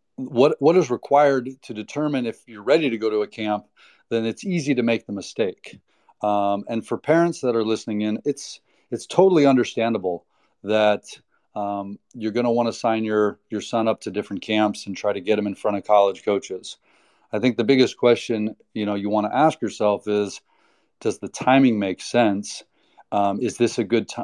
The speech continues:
investment of time and energy? Um, and so what I was sharing, sharing earlier is there's five major components to evaluating when it makes sense to go to a camp, uh, for exposure purposes.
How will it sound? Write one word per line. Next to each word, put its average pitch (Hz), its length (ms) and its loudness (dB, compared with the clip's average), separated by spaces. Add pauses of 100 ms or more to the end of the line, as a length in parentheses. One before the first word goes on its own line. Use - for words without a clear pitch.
investment 110 580 0
of 95 160 -4
time 107 320 2
and 98 80 0
energy? 95 520 -2 (400)
Um, 98 440 0 (400)
and 107 120 -4
so 123 220 2
what 117 140 6
I 117 60 6
was 107 140 -2
sharing, 127 440 -2
sharing 131 420 0
earlier 131 520 2 (440)
is 113 160 -6
there's 120 240 -4
five 143 320 2
major 131 300 2
components 117 600 -4
to 110 160 -4
evaluating 104 640 0
when 101 160 -8
it - 80 -14
makes 98 240 -14
sense 98 220 -16
to 92 80 -16
go 95 120 -4
to 92 140 -4
a 87 60 -8
camp, 92 380 -6 (340)
uh, 95 220 -2
for 110 460 4
exposure 113 540 0
purposes. 95 640 -4